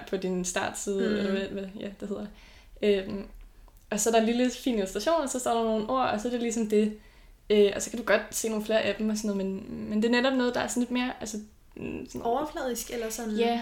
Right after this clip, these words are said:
Speaker 1: altså virkelig sådan populær kultur
Speaker 2: Ja.
Speaker 1: version af poesi.
Speaker 2: Mm.
Speaker 1: <laughs> Øh, og det er måske lidt i højere grad blevet den tilgang, vi har til det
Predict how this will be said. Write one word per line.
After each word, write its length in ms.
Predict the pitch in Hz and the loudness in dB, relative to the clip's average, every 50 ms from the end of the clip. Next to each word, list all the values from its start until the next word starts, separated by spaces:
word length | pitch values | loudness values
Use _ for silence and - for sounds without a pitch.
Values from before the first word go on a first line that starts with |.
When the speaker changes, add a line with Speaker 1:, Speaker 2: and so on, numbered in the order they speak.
| - - - | -4 -6 -6
Speaker 1:
altså 140 | 220 - 226 226 233 | -4 -4 -2 2 2
virkelig 220 | 254 269 277 277 | 2 2 2 2
sådan 140 | 294 269 262 | 0 0 0
populær 340 | 247 226 240 233 254 - - | 2 2 2 2 2 2 0
kultur 440 | - 269 240 - - - 254 233 | 0 -2 -2 -2 0 2 4 4
Speaker 2:
Ja. 120 | 202 214 208 208 - - - - | 4 2 0 -2 -8 -12 -6 0
Speaker 1:
version 520 | 220 220 208 - - 220 208 196 - - - - | 2 2 4 6 4 4 4 0 -2 -6 -4 0
af 180 | 214 214 208 | 0 0 0
poesi. 560 | 208 - - 240 220 208 - - 220 196 196 208 220 | 0 -2 -2 0 0 0 0 -2 -2 -2 0 0 2
Speaker 2:
Mm. 260 | 254 233 226 233 233 233 240 240 - - - - | 2 2 2 0 -2 -4 -4 -6 -10 -14 -2 4
Speaker 1:
<laughs> 60 | - 226 | 8 8
Øh, 260 | 220 208 202 208 - - - - - - - - - - - - - - | 8 8 6 2 0 -6 -8 -12 -14 -16 -20 -20 -20 -20 -20 -8 -2 0
og 100 | 208 220 | 4 6
det 60 | 269 | 6
er 40 | 277 | 6
måske 220 | 285 277 - 269 | 4 2 2 2
lidt 140 | 254 277 269 - - - - - | 0 0 0 -2 -10 -10 -4 0
i 60 | 240 | 2
højere 200 | 226 226 240 240 | 2 4 2 2
grad 220 | 254 240 220 220 - - - | 2 0 0 0 -2 -6 -6
blevet 160 | 226 226 226 | -4 -4 -2
den 200 | 226 220 - - | -4 -4 -6 -6
tilgang, 320 | - 254 233 - 226 220 220 | -6 -6 -4 -2 -2 -2 -2
vi 60 | 208 | -2
har 240 | 208 220 233 - - | 0 0 0 0 0
til 180 | - 220 208 | -2 -4 0
det 220 | 220 220 226 214 | 0 0 0 -2